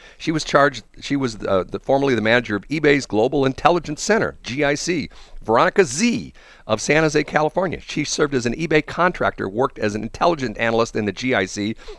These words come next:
Brian Gilbert of San Jose, he had been a senior manager of special operations for eBay's global security team. And Philip Cook of San Jose,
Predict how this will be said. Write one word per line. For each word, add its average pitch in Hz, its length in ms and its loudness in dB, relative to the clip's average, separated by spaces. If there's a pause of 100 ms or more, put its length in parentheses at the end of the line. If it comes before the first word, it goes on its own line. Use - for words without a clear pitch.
Brian 151 380 2
Gilbert 135 420 0 (300)
of 101 120 -2
San 139 220 0
Jose, 127 360 2
he 127 240 -4
had 117 320 -2
been 120 120 4
a 98 60 0
senior 180 320 -2
manager 135 340 0
of 98 80 -4
special - 400 0
operations 123 560 0
for - 220 -4
eBay's 170 400 0
global 180 400 2
security 147 480 2
team. 101 280 -2 (340)
And 127 180 0
Philip 202 320 2
Cook 190 240 0
of 131 80 -6
San 151 220 0
Jose, 113 320 0